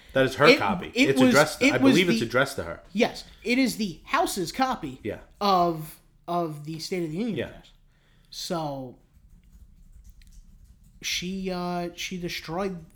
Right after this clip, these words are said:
Speaker 2: the House of Representatives copy of the State of the Union
Speaker 1: Yeah, and
Speaker 2: address.
Speaker 1: she says it's because he snubbed her when he walked in.
Speaker 2: Oh, because he
Speaker 1: 'Cause
Speaker 2: didn't
Speaker 1: she
Speaker 2: shake her hand.
Speaker 1: Yeah. Well,
Speaker 2: Aw.
Speaker 1: if you look at,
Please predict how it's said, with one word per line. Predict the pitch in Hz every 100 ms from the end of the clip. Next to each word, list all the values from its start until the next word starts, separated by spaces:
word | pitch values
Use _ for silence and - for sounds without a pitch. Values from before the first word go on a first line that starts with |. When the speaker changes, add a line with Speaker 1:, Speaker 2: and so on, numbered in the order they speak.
| 151
Speaker 2:
the | 151 156
House | - 190 226 196
of | 170
Representatives | 202 196 165 190 202 175 160 165 - - - -
copy | - 139 147 156
of | 165
the | 165
State | - 147 160
of |
the | 175
Union | 202 240 160
Speaker 1:
Yeah, | 127 120
and |
Speaker 2:
address. | 110
Speaker 1:
she | 170 165
says | 170 135
it's | 127
because | 127 123 120 113 -
he | 117
snubbed | - - 104 98 -
her | 80 - - - -
when | 98 92
he | 95
walked | 87 85 -
in. | 78 - - - -
Speaker 2:
Oh, | 214 208
because | 202 208 220
he | 214
Speaker 1:
'Cause |
Speaker 2:
didn't | 208 190
Speaker 1:
she | 208
Speaker 2:
shake | 185
her | 180
hand. | 160 190 190 156
Speaker 1:
Yeah. | 110 95 85 - - -
Well, | 143 139
Speaker 2:
Aw. | 127 151 139 127 -
Speaker 1:
if | 151 127
you | 160
look | 165 185 185
at, | 160 139 127 -